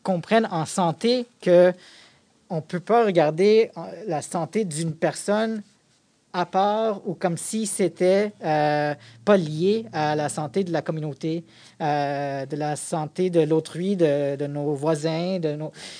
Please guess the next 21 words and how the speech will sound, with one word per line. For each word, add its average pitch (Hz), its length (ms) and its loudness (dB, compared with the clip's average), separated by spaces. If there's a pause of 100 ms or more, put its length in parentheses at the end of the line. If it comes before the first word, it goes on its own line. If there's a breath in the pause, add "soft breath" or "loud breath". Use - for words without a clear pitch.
(140 loud breath)
Et 170 120 2
donc, 175 340 4
euh, 151 440 2 (300)
donc 160 260 -2
cet - 460 -2
élément, 190 260 4
je 185 100 0
pense, 170 160 -2
c'est 151 120 -8
très, 170 160 -2
très 160 220 -2
important, 156 340 -4
puis - 120 -8
ça, 151 460 0
ça 170 200 0
manque 151 240 -2
encore, 147 440 -2
euh, 135 100 -4
dans 135 100 -6
la 127 100 -8
formation. 127 460 -10